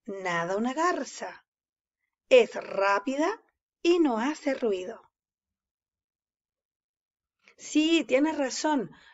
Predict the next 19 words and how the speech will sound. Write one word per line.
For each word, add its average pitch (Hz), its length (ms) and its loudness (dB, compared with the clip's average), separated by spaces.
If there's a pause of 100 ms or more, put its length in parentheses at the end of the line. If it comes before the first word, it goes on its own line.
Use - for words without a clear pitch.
Lo 247 180 4
que 254 100 6
más 220 220 0
se 277 240 0
repite 285 720 -2
es 254 180 -6
el 320 140 -4
sonido 240 760 -2 (540)
R. 208 760 4 (800)
Bueno, 208 320 -2
esa 240 180 -4
es 285 80 0
la 220 160 0
letra. 226 480 2
Lo 226 160 2
que 240 80 -8
se 226 160 -8
repite 240 380 -4
es 302 180 -4